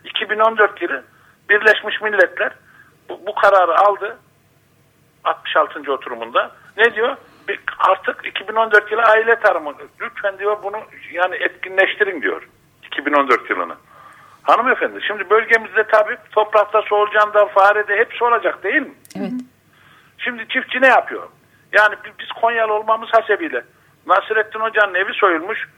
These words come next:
Speaker 1: kapıya herkes toplanmış, işte kapı büyük, pencere küçük, kilit ufak. Ya bu hırsızın hiç mi suçu yok?
Speaker 2: <laughs>
Speaker 1: Var, çiftçinin de suçu var. Şimdi şöyle, ben çiftçiyim kendim. Küçücük bir tane minik tarla fındık faresi gördüğünde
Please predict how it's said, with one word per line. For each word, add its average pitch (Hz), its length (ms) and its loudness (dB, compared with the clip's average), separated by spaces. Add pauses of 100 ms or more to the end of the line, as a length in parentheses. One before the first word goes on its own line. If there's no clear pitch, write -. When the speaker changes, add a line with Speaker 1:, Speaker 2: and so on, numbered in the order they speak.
(160)
Speaker 1:
kapıya 208 360 2
herkes 208 380 2
toplanmış, 196 560 0
işte 202 440 0 (400)
kapı - 420 0
büyük, 147 340 -10
pencere 190 460 0
küçük, - 420 -8
kilit 202 300 -6
ufak. 185 320 0 (280)
Ya 180 220 2
bu 185 120 -4
hırsızın 160 380 -14
hiç - 160 -14
mi - 60 -16
suçu - 280 -16
yok? 80 100 -14 (760)
Speaker 2:
<laughs> 262 140 -12
Speaker 1:
Var, 202 280 4
çiftçinin - 400 -12
de 226 100 0
suçu - 240 -12
var. - 240 -16 (640)
Şimdi 170 200 -12
şöyle, 220 400 2
ben 233 180 2
çiftçiyim - 420 -4
kendim. 107 360 -6 (800)
Küçücük - 500 -2
bir 277 180 0
tane 196 240 2
minik 220 360 -8
tarla 214 320 4
fındık 214 380 -6
faresi 190 440 2
gördüğünde 214 640 2